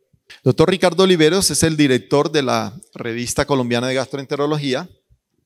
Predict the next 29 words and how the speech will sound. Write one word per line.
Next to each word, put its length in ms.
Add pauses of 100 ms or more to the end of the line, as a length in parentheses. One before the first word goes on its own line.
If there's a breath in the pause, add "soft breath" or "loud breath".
(1500)
y 280
va 640
a 80
coordinar 640
y 60
a 60
moderar 520
la 180
presentación 460
de 120
trabajos 840
orales. 560 (420 loud breath)
Eh, 640 (600)
quiero 180
hacer 180
énfasis 360
en, 180
en 180
algo, 260
¿no? 200
Eh, 380
hay 140
diez 280
minutos 440
para 200
presentación 500
de 100
trabajo 340
oral. 260